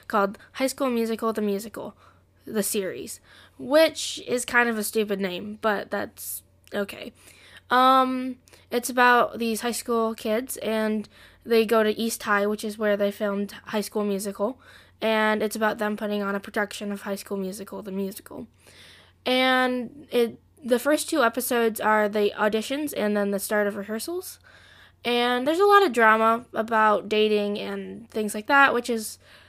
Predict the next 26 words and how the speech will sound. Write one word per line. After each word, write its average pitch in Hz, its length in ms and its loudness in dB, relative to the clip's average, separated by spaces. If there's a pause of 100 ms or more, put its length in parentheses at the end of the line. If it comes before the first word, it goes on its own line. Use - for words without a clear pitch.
(380)
cute 339 320 6
if - 160 0
you're 247 140 4
really 233 220 4
romantic 214 720 0
or, 214 200 2
like, 208 280 2
just 214 340 -4
like 208 360 -6
watching 208 560 -10 (160)
that 202 200 -8
stuff. - 360 -14 (460)
Um, 254 440 6 (300)
but 233 400 4
the 240 80 2
singing 311 340 -2
quality 269 320 2
is 247 100 0
a 240 60 2
lot 214 220 6
better. 196 360 0
It's - 360 -4
kind 262 280 0
of 269 60 2
more 240 220 2
unrealistic. 214 920 0